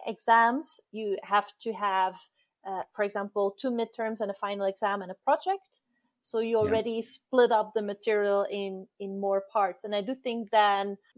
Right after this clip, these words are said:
Speaker 1: that helps the students with chopping it up into smaller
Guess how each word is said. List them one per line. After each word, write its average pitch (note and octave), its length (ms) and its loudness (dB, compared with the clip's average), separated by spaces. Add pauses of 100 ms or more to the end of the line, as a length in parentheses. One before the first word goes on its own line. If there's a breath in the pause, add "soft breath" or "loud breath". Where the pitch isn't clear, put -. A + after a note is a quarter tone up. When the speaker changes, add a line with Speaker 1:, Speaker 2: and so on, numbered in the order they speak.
(140)
Speaker 1:
that A3 160 4 (120)
helps A3 360 4
the G#3+ 120 -6
students G#3 640 -6
with G3 380 0 (260)
chopping G#3+ 420 2
it G3 120 0
up F#3+ 180 2
into G3 240 -8
smaller F#3 480 -2